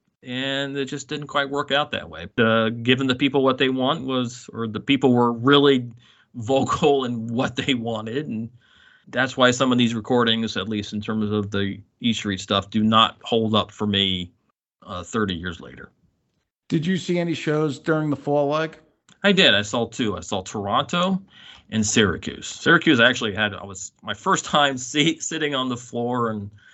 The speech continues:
Speaker 1: I got close enough to the stage during Working on the Highway for, uh, for Gia to,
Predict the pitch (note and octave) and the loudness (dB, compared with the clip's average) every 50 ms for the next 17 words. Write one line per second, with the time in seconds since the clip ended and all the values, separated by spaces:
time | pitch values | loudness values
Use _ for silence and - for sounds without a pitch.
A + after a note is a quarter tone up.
0 | - - - - - - - - _ _ - - A#2+ B2+ C3+ C#3 - - F3+ F3+ | -20 -20 -20 -20 -20 -20 -20 -20 _ _ -2 0 2 4 2 2 2 0 0 0
1 | - - F3 D#3+ D3+ C#3+ - C#3 C3+ C3 B2+ - - C3 C3 C3+ C3 B2+ B2 B2+ | 0 0 -2 0 0 0 0 -2 -4 -4 -4 0 0 2 2 2 2 0 -2 -2
2 | A#2+ A#2+ B2 B2+ A#2+ B2+ C3 A#2+ A#2 A#2 A2 A2 A#2 A2+ A#2 A#2 A2+ A2+ A2 G#2+ | -2 -2 -2 -2 0 0 0 0 0 0 0 0 2 2 2 2 0 0 0 -2
3 | A2 A2 G#2+ G#2 - - - A2 A2 G#2+ G#2+ G#2+ G#2 G#2+ G#2+ G#2 G#2 G#2 - A2 | -2 -2 -4 -8 -10 -10 -6 -4 -4 -2 -2 -2 -2 -2 -2 -4 -4 -6 -6 -6
4 | G#2+ G2+ A2 G#2 A#2+ C#3+ C#3+ C3+ A2+ G2 G2+ A2+ - _ _ _ - - A#2+ A2+ | -6 -6 -4 0 2 4 4 4 4 2 -2 -6 -10 _ _ _ -10 -6 -6 -4
5 | A2 G#2+ G#2+ G2+ F#2 - | -4 -4 -4 -6 -8 -10